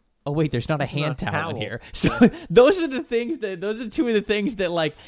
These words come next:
Speaker 1: it was just a very common
Speaker 2: That's
Speaker 1: thing,
Speaker 2: funny.
Speaker 1: like, "Oh, yeah, hey, I, I gotta pee real quick." And then you pee, and then you go,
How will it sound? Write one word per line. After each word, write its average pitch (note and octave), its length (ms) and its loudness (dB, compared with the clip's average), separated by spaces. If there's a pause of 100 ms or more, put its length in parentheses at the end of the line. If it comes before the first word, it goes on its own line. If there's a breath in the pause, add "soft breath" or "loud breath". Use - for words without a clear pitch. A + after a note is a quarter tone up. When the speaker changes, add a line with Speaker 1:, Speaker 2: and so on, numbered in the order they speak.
Speaker 1:
it G#3+ 60 6
was A3+ 120 2
just A3 140 0
a - 20 -2
very G#3+ 220 0
common G3 260 -2
Speaker 2:
That's F#3 120 -2
Speaker 1:
thing, G3+ 80 -2
Speaker 2:
funny. G3 40 -4
Speaker 1:
like, E3 160 0
"Oh, F#3+ 140 4
yeah, E3 180 4
hey, D#3+ 320 0
I, C#3+ 280 0
I C#3 80 -2
gotta C3+ 120 0
pee C#3 160 -2
real A2+ 160 -2
quick." A2 240 -6
And C#3+ 100 0
then D#3+ 120 0
you D3 80 -6
pee, F3+ 240 -4
and C#3 100 -2
then C#3 80 -4
you C3+ 80 -4
go, B2+ 280 -4